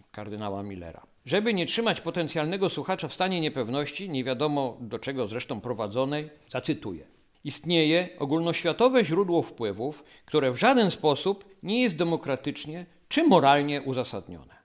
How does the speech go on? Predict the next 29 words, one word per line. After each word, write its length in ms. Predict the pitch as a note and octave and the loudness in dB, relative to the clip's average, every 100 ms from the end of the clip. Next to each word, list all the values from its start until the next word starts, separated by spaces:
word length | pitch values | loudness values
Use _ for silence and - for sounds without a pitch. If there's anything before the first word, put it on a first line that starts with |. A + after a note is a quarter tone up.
| _ | _
Autor 320 | - D4 G4+ - | 4 6 6 4
tych 180 | D#3+ | -2
słów 260 | - C#3+ G3 | -2 -4 -4
uważa, 560 | C#3+ C3 C3 A2+ C#3+ F3 - _ - | -2 2 2 2 -2 -4 -12 _ -4
że 140 | D#3+ | -2
nie 120 | F#3+ | 2
można 320 | G#3+ C4+ A3 | 4 4 4
załamywać 720 | D3 E3 D#3 D3+ D3+ D3 B2+ C3 | 4 4 4 2 2 0 0 0
rąk 340 | C3 E3 F3 | 2 2 2
na 120 | D3 | -4
fakt 300 | C3+ F#3 - | -2 -4 -4
istnienia 440 | D3+ - D3+ D#3+ D3+ | -10 -8 -6 -4 -4
takiej 320 | D3 - C3 | -6 -6 -6
rzeczywistości 720 | C3+ - A#2+ A2 A#2+ A2 A2+ | -6 -8 -12 -10 -8 -8 -12
społecznej, 640 | - G#2+ F#2+ G2+ A#2 C3+ D#3 - - - | -10 -8 -6 -8 -12 -12 -14 -20 -20 -4
lecz 180 | D#3 F3 | -2 -2
szukać 380 | - G#3+ B3 E3+ | 0 2 2 2
możliwości 640 | F3+ C#3+ C#3+ E3+ F#3+ F#3+ | 2 2 0 -2 -4 -6
przeciwstawienia 920 | - - B3 B3 G#3+ - F#3+ F#3 A3 G#3+ | -4 4 4 4 -2 2 2 4 2 2
się 140 | G3+ | 0
takiemu 420 | E3 E3 G3+ G3 | -2 -2 -2 -2
sposobowi 560 | F3 - - C#3+ F3+ E3+ | -6 -10 -6 -4 -4 -4
organizowania, 1000 | - D#3+ D#3 D3+ D3+ C#3 B2 F#3+ F3+ D#3 | 0 2 2 2 2 0 4 4 4 0
organizacji 720 | C3+ C3+ D#3 D3+ F3+ F3 - C3 | 0 0 -2 0 0 0 -4 -10
życia 280 | C3 B2+ | -8 -8
ludzi. 360 | G#2+ F#2 F2 - _ _ - | -8 -8 -12 -20 _ _ 4
Autor 360 | A#3 C4 G3+ | 6 6 4
pisze 280 | - F#3+ E3+ | 0 -4 0
jasno: 420 | C#3+ A#2 - F#2+ | 0 -2 -6 -16